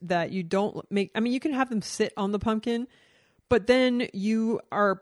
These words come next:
covering the pumpkins up, unless you have a bunch of pumpkins around you. And yes, I'm trying to say pumpkins extra because, okay, I don't feel like I have not said pumpkin pie in a very long time. So I'm just gonna keep on saying it. Also, I would have them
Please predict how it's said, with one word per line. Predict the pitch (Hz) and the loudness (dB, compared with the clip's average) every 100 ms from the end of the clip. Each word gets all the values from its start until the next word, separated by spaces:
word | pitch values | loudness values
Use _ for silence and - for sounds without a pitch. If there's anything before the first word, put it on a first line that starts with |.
| - | -6
covering | 196 185 175 165 | -4 -2 -2 -4
the | 160 | -6
pumpkins | 160 160 160 156 | -6 -6 -8 -8
up, | - - | -8 -2
unless | 214 277 294 - | 2 2 0 0
you | 247 | 0
have | 220 | 0
a | 202 | 0
bunch | 202 | -4
of | - | -4
pumpkins | 185 170 165 | -6 -6 -6
around | 165 160 156 151 | -4 -4 -4 -6
you. | 139 - - - | -10 -12 -12 0
And | 226 254 | 4 4
yes, | 254 | 4
I'm | 247 226 | 2 0
trying | - 196 | 0 0
to | 190 | 0
say | 190 | -2
pumpkins | - 180 165 165 - - | -2 -4 -4 -6 -6 -6
extra | 180 - 175 160 | -6 -6 -10 -8
because, | 165 170 151 - | -4 -4 -4 -6
okay, | 165 - 170 170 156 _ _ _ _ _ - | -6 -6 -6 -6 -10 _ _ _ _ _ -6
I | 180 180 | -2 -2
don't | 170 | -2
feel | - 214 | 0 2
like | |
I | 165 | 2
have | 170 | 0
not | 180 156 | -2 -2
said | 160 151 | -6 -6
pumpkin | - 170 165 147 | -6 -6 -6 -10
pie | 160 151 | -8 -8
in | 160 | -6
a | |
very | 165 147 170 156 | -6 -4 -6 -6
long | 147 | -10
time. | 151 - 170 | -12 -16 -2
So | 226 | 2
I'm | 240 | 2
just | 254 | 2
gonna | 254 | 0
keep | 202 180 | 0 -4
on | 160 | -6
saying | - 170 156 | -4 -6 -6
it. | - - - | -12 -20 -2
Also, | 254 311 - 185 160 170 202 | 4 4 4 2 2 -2 2
I | |
would | 214 202 | 2 2
have | 220 220 202 | 0 -2 0
them | 196 185 185 | 0 0 -2